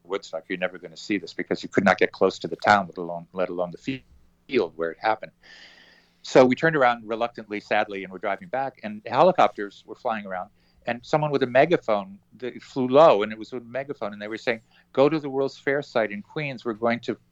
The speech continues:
helicopter performers from Woodstock to the World's Fair site in Queens and have them perform for you there." So a bunch of cars, a bunch of us, all, all went there, and there was a big crowd, and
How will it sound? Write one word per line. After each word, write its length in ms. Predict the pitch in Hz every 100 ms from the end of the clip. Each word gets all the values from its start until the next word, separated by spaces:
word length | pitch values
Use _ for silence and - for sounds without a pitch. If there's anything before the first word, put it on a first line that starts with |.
| -
helicopter 640 | - 131 139 - 107 - 110
performers 600 | - - 143 143 117 -
from 240 | - 107
Woodstock 520 | 113 139 - 110 104 _
to 320 | - 127 123 117 _ _
the 100 | 117
World's 260 | 110 117 -
Fair 220 | 151 151
site 320 | - 107 101
in 100 | 202
Queens 480 | - 156 135 113 - - - -
and 120 | 120 117
have 180 | 127
them 120 | 123 110
perform 360 | 120 - 127
for 120 | -
you 120 | 110 107
there." 300 | 131 95 - _ _ _ _ _ _ _ _ _ _ - _ _ - -
So 220 | 139 120
a 60 |
bunch 320 | 113 143 190 127
of 80 | 98 _ _
cars, 400 | 123 92 113 -
a 40 |
bunch 260 | - 113 -
of 100 | 95
us, 300 | 104 107 -
all, 260 | 113 110 117
all 220 | 113 113 110
went 220 | 123 156 -
there, 240 | 87 101
and 80 | 107
there 80 | 98
was 100 | 98
a 60 | 90 _
big 200 | - 127 -
crowd, 380 | 95 85 98 - _ _ _ _ -
and 240 | 123 120